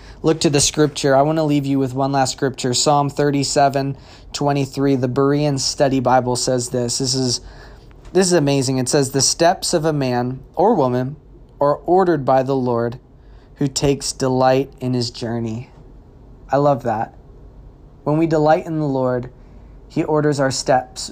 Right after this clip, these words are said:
When we're mindful of God and, and we, we ask God, "God, shut those doors, open those doors," and we step out on faith,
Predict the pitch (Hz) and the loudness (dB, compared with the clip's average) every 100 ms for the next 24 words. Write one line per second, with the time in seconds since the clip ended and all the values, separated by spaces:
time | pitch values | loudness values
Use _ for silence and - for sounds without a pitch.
0 | - 147 147 147 143 147 160 185 175 151 | -10 -6 -2 0 0 2 2 2 -2 -4
1 | 131 131 127 151 147 151 147 139 139 147 | -2 -2 0 2 6 6 4 0 -4 -6
2 | 151 139 - - - - - - 151 151 | -6 -6 -8 -20 -20 -20 -20 -10 0 4
3 | 151 147 143 151 156 151 165 160 - 147 | 4 4 0 0 0 4 2 2 2 4
4 | 147 135 175 151 - - 214 214 180 139 | 4 2 4 4 2 0 2 2 -2 -2
5 | 135 131 123 123 175 247 254 202 170 143 | -4 -4 -4 -4 0 0 0 -2 -2 -4
6 | - 123 113 113 120 - 147 147 147 - | -4 -4 -4 -4 -8 -6 -2 -2 -2 0
7 | 180 180 165 151 143 - 143 147 135 - | 2 6 6 4 -2 -4 -2 0 -4 -10